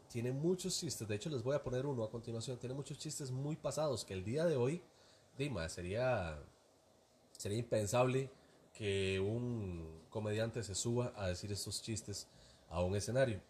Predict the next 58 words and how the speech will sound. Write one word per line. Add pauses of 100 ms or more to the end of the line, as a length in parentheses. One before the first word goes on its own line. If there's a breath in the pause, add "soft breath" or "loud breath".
Esto
fue,
no
está
especificado
el
año,
fue
en
los
años
noventas,
cuando
Polo
Polo
todavía
tenía
pelo. (640 loud breath)
Este,
en
uno
de
sus
shows
grandes,
tiene
unos
shows
que
ustedes
pueden
encontrar
en
YouTube
que
aparecen
como
show
en
vivo (340 loud breath)
en
los
noventas
de
Polo
Polo.
Este
es
el
volumen
dos,
creo
que
hay
volumen
uno
y
dos.